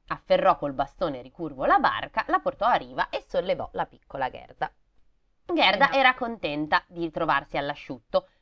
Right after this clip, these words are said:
Speaker 1: ma aveva un po' paura di quella vecchia sconosciuta. Giusto,
Speaker 2: Onesto.
Speaker 1: giusto, perché probabilmente andava a scuola con Hansel e Gretel che le hanno detto:
Speaker 2: Mhm.
Speaker 1: "Occhio quando trovi una vecchia, soprattutto se ha la casa fatta di dolci, perché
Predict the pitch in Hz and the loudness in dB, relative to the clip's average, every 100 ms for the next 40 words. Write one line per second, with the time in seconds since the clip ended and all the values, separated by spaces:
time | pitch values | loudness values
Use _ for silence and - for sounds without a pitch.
0 | - 440 427 202 262 208 262 - 160 320 | 0 4 4 4 4 2 2 0 0 0
1 | - 104 110 123 127 127 120 120 - 123 | -8 -8 -10 -10 -4 -4 -2 -4 -6 -8
2 | - 131 123 - 120 110 139 160 175 - | -6 -10 -10 -14 -20 -4 -2 -2 -2 2
3 | 302 277 226 - - 156 233 226 226 165 | 4 6 4 0 0 2 4 0 -6 -14
4 | 147 110 _ - 175 196 156 147 - 151 | -16 -16 _ 4 6 6 4 -2 -2 0
5 | 151 208 - - 147 156 175 196 160 160 | 4 4 2 -2 2 2 0 0 0 -2
6 | 165 185 202 156 156 151 143 127 123 131 | 4 6 6 4 6 6 6 4 2 -2
7 | - - 156 135 127 143 147 143 - 151 | -4 4 6 6 4 0 -2 -2 -2 0
8 | - 139 135 - 156 156 - 131 131 139 | 2 4 2 0 0 0 -2 -2 -2 0
9 | 151 123 - 147 143 156 147 _ 165 156 | -2 -2 -4 0 6 8 6 _ 0 0
10 | 143 139 147 139 135 147 147 123 - 143 | 0 -2 0 0 0 -2 -2 -2 -6 -8
11 | 139 120 151 127 - 143 - 127 117 143 | -8 -10 -12 -14 -12 -12 -4 -2 0 0
12 | 123 110 131 113 - 123 127 110 101 101 | -2 -4 -10 -12 -14 -16 -14 -16 -16 _
13 | - - 101 - 107 | -20 -18 -14 -8 -8